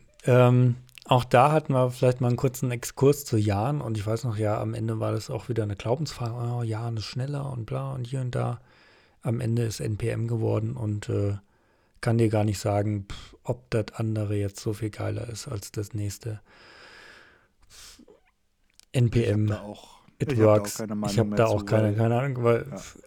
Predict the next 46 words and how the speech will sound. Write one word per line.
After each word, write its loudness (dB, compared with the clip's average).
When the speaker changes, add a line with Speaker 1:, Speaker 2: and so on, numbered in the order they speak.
Speaker 1:
es -6
wird 2
wahrscheinlich 4
auch 0
mit 0
Jahren 2
klarkommen, 0
aber, -2
ne, 0
Speaker 2:
Ich -18
Speaker 1:
das 0
Speaker 2:
glaub, 4
es 0
Speaker 1:
machst -2
du 0
Speaker 2:
reicht, -2
wenn -2
man 0
von -4
einem -2
Plugin -2
aufs -10
andere -6
umsteigt -10
und -10
dass -10
man -6
nicht -10
den -10
ganzen -10
Package -8
Manager -10
jetzt -14
sogar -14
noch -14
switcht, -14
weil -10
dann -2
<laughs> -8
hast -12
du -20
hier -10
Speaker 1:
Ja, -2
kannst 0
Speaker 2:
noch -2
Speaker 1:
du 0